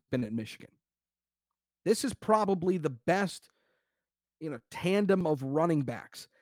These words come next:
that Jim Harbaugh has had during his time at Michigan. And, uh, I, I just,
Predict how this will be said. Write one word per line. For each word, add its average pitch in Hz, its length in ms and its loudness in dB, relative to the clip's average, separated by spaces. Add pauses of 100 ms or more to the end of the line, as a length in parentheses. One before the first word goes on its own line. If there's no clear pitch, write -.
(160)
that 151 100 0
Jim 175 260 2
Harbaugh 156 400 2
has 135 160 0
had 135 360 -2 (320)
during 151 240 0
his 143 160 -2
time 135 260 0
at 120 80 -6
Michigan. 117 380 -8 (2500)
And, 180 340 4 (480)
uh, 160 60 -16 (100)
I, 156 160 -2 (100)
I 147 220 -2
just, 147 300 -6